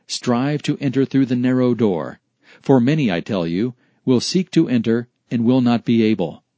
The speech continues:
Luke thirteen, verses twenty-three and twenty-four. Many will seek to enter that narrow door,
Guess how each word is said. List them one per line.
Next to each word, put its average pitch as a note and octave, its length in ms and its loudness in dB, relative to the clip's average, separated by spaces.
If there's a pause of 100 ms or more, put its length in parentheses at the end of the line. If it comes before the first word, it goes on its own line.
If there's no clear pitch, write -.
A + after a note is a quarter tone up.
(260)
Luke B2 240 0
thirteen, B2+ 580 2
verses G2+ 300 -2
twenty-three A2+ 560 2
and E2 120 -6
twenty-four. G2 680 -2 (340)
Many B2 300 -2
will G2 160 -2
seek - 300 -4
to A#2 160 0
enter B2 200 -2
that G2+ 200 -2
narrow A#2 340 0
door, G#2 480 -2